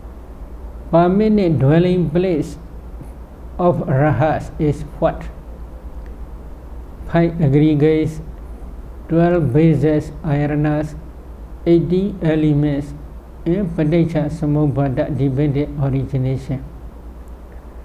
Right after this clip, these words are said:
Brief meaning is they always see ultimate materiality, ultimate mentality and their causes.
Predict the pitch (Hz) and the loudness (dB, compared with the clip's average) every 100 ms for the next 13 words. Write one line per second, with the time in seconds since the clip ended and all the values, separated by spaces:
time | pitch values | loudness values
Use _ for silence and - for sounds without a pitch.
0 | - - - - - - - - - - | -14 -16 -16 -16 -16 -16 -16 -16 -16 -16
1 | - - - - - - - - 127 139 | -14 -14 -14 -14 -14 -16 -16 -10 0 4
2 | 185 254 - 156 170 190 190 196 190 170 | 6 6 2 2 2 2 2 0 0 0
3 | 165 - - - - - - - - - | 0 -4 -10 -12 -14 -16 -16 -16 -16 -16
4 | - - 131 170 233 160 202 233 226 226 | -14 -2 4 6 4 4 4 4 4 4
5 | 220 220 214 - - 175 196 226 175 160 | 4 2 0 -6 -2 2 2 2 2 2
6 | 151 160 165 175 156 143 127 156 156 156 | 4 4 4 4 2 2 4 4 4 4
7 | 156 156 143 160 170 - - - 160 151 | 2 2 2 2 0 -4 -10 0 2 4
8 | 160 165 180 156 147 165 165 165 160 160 | 4 6 4 2 4 4 4 4 4 4
9 | 151 160 165 147 139 151 156 151 156 147 | 2 0 2 2 2 2 2 0 0 0
10 | 143 139 - | 0 -2 -6